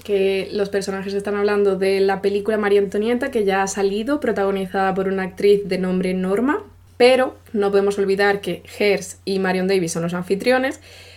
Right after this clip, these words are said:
Louis Meyer hace un apunte y dice, "Seguro que Marion lo habría hecho perfecto también". Y Hearst dice, "Seguro que Marion lo habría hecho mejor".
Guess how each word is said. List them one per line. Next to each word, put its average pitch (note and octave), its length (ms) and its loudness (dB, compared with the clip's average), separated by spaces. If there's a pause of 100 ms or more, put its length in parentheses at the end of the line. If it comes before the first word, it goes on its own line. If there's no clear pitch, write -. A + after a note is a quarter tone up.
Louis D4 300 4
Meyer D4 340 4
hace A#3+ 180 2
un A#3+ 60 4
apunte A#3+ 420 0
y F#3+ 160 0
dice, F#3 180 -4
"Seguro G#3 500 2
que G3 320 4
Marion G3+ 480 2
lo G3 140 0
habría F#3 240 2
hecho F#3 160 -2
perfecto F3 420 -4
también". E3+ 380 -4
Y F3 80 -8
Hearst F3 320 -2
dice, E3+ 280 -6
"Seguro F3+ 420 0
que F#3+ 100 0
Marion G#3 320 2
lo A#3 60 4
habría E3+ 220 0
hecho E3+ 200 -6
mejor". F3 340 -8